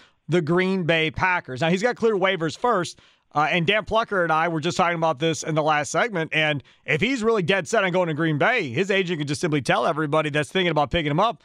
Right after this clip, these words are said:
he's not reporting. If you pick him up, he's not coming. He only wants to play for the Packers. That's how this is gonna go. Um, and then it comes down to Rodgers and Goody being on the same page and LaFleur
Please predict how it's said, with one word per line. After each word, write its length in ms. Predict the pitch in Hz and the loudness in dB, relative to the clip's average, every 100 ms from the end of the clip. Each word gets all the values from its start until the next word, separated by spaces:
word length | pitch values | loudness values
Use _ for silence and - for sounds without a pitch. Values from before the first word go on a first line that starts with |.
| _ - | _ -4
he's 160 | 165 | 0
not 160 | 196 180 | 0 0
reporting. 420 | 135 156 135 80 - | -2 0 0 -4 -8
If 60 | |
you 100 | 147 | -6
pick 220 | 143 190 214 | 0 -2 0
him 100 | 202 | 0
up, 240 | 175 - _ | 0 -2 _
he's 220 | - 120 | -8 -2
not 240 | 165 170 - | 0 0 -2
coming. 360 | 151 135 139 - _ | -4 -4 -6 -8 _
He 180 | 151 139 | -14 -2
only 220 | 190 208 | 0 2
wants 240 | 208 190 147 | 2 0 -2
to 80 | |
play 220 | 135 165 147 | -2 -2 -2
for 80 | |
the 100 | 143 | -6
Packers. 400 | 131 139 139 139 | -2 -2 -2 -6
That's 300 | 104 160 170 | -2 0 0
how 100 | 165 | -2
this 180 | 151 147 | -2 -2
is 140 | 135 123 | -4 -4
gonna 220 | 139 120 | -4 -2
go. 340 | 165 170 131 - _ _ _ - | 2 2 0 -4 _ _ _ -2
Um, 400 | 135 135 127 127 - | 0 2 0 -4 -2
and 120 | 165 | 2
then 300 | 165 247 269 | 2 2 0
it 120 | 180 | -2
comes 240 | 190 185 147 | 0 0 2
down 260 | 180 175 | 0 0
to 240 | 143 170 151 | -2 0 2
Rodgers 640 | 156 202 220 185 196 180 | 2 2 2 0 -2 0
and 240 | 151 139 | -2 0
Goody 320 | 151 294 247 | 0 2 2
being 240 | 165 175 165 | 0 0 2
on 100 | 160 | 0
the 80 | 156 | 0
same 240 | 175 160 | 0 2
page 220 | 180 175 | 0 0
and 100 | 156 | -2
LaFleur 480 | 143 - 262 202 | -2 0 2 2